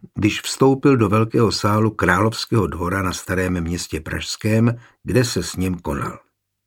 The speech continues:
Do jeho skončení zbýval jediný den. Katoličtí páni se po sobě zděšeně podívali, ale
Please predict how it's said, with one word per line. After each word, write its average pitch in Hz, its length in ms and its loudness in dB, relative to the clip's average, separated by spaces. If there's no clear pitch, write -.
Do 113 140 6
jeho 175 240 8
skončení 156 720 4
zbýval 120 600 4
jediný 117 580 4
den. 95 380 0
Katoličtí 110 600 2
páni 104 440 2
se 120 160 0
po 98 160 -4
sobě 104 520 2
zděšeně 85 680 0
podívali, 90 680 0
ale 120 320 0